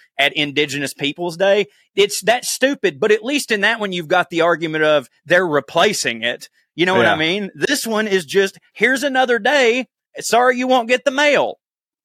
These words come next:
Speaker 2: Right.
Speaker 1: It's
Speaker 2: Yeah,
Speaker 1: fucking
Speaker 2: it's silly.
Speaker 1: stupid.
Speaker 2: So stupid.
Speaker 1: It
Speaker 2: But like we said, I think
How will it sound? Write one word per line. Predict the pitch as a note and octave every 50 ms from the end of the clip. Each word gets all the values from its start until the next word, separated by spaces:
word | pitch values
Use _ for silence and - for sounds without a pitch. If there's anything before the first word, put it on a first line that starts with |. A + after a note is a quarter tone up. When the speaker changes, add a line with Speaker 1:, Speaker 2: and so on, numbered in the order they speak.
| _ _ _ _ _ -
Speaker 2:
Right. | A2+ A2 G#2 F#2+
Speaker 1:
It's | - _ _ _ _ _ _ _ _ _ _ _ - - - - - - _ -
Speaker 2:
Yeah, | B2 C#3 C#3+ -
Speaker 1:
fucking | G3 E3+ C3+ C3
Speaker 2:
it's | A#2+ -
silly. | - C3 B2 C#3 B2+ G2+
Speaker 1:
stupid. | G#2 - - - _ _ _ _ _ _
Speaker 2:
So | - - C#3+ C#3+
stupid. | B2+ - - C3+ A2 G2
Speaker 1:
It | D3 D3+ F2 G2+
Speaker 2:
But | C3 C3+ C3
like | G2 C3+ C3+ B2+ -
we | A2+
said, | - B2+ A#2+ A2+ A2
I | A2 A#2
think | A2+ - A#2 A2+ G#2+ - -